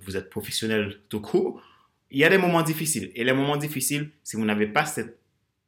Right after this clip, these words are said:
intelligence émotionnelle pour gérer ces émotions-là, pour gérer ce qui arrive, vous risquez de ne pas tenir.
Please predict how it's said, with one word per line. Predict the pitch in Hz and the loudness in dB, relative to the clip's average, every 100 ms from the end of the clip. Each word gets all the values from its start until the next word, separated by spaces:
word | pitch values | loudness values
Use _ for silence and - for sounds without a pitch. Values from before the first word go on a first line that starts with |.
| _ 139 | _ -4
intelligence | 147 156 147 127 123 | -2 0 0 -2 -2
émotionnelle | 117 110 - 104 98 98 - _ | -2 -2 -2 -2 -2 -8 -16 _
pour | 110 101 - 101 | -2 0 0 -4
gérer | 101 113 143 147 | -4 4 6 6
ces | 143 120 107 | 4 0 0
émotions-là, | 107 107 104 98 98 101 - _ | 0 0 -2 -4 -4 -4 -14 _
pour | 107 107 | -6 -4
gérer | 101 135 143 | 2 4 4
ce | 147 123 | 0 -2
qui | 117 101 | 0 0
arrive, | 95 104 104 - _ - | 0 -2 -4 -8 _ -14
vous | 101 117 120 110 | -8 -6 -6 -4
risquez | 113 - 104 98 - | -6 -6 -6 -8 -10
de | 98 113 | -8 -2
ne | 110 | -2
pas | 107 127 123 - - _ | 0 2 2 0 -14 _
tenir. | 156 147 104 | 2 2 2